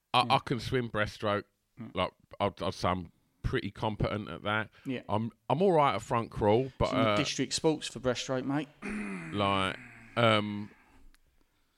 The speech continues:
Speaker 1: I bet I'm faster than you.
Speaker 2: Mm, maybe.
Speaker 1: If we, if we're gonna go swimming in January,
Speaker 2: You've got hands like shovels, so
Speaker 1: I have,
Speaker 2: yeah.
Speaker 1: I have.
Speaker 2: Mm.
Speaker 1: Um, uh, but I'm also wow-like, whereas you're a bit
Speaker 2: Oh.
Speaker 1: more stealth.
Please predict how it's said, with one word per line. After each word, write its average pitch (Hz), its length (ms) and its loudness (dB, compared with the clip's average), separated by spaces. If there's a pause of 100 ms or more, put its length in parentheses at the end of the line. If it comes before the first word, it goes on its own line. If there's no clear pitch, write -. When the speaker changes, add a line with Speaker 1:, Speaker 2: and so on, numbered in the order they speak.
(220)
Speaker 1:
I 165 180 6
bet - 180 4
I'm 110 100 0
faster 101 400 0
than 95 120 -4
you. 80 260 0 (1800)
Speaker 2:
Mm, 127 520 -10 (200)
maybe. 160 440 -10
Speaker 1:
If 139 180 4
we, 208 160 8
if 170 100 0
we're 208 120 2
gonna 214 140 -4
go 175 160 2
swimming 110 380 -2
in 87 120 -4
January, 78 640 -2
Speaker 2:
You've 196 120 -6
got 190 140 4
hands 175 240 0
like 151 180 0
shovels, 113 580 -6
so 117 400 -6
Speaker 1:
I 90 100 0
have, 90 280 2 (440)
Speaker 2:
yeah. 76 80 -6
Speaker 1:
I 82 80 -4
have. 78 340 -4 (540)
Speaker 2:
Mm. 85 380 -4
Speaker 1:
Um, 85 200 -10 (720)
uh, 85 400 -2 (180)
but 113 100 4
I'm 113 180 4
also 107 340 2
wow-like, 90 960 2
whereas 85 380 -2
you're 87 160 0
a 90 60 0
bit 80 180 -2
Speaker 2:
Oh. - 20 -8
Speaker 1:
more 82 140 -2
stealth. - 640 -2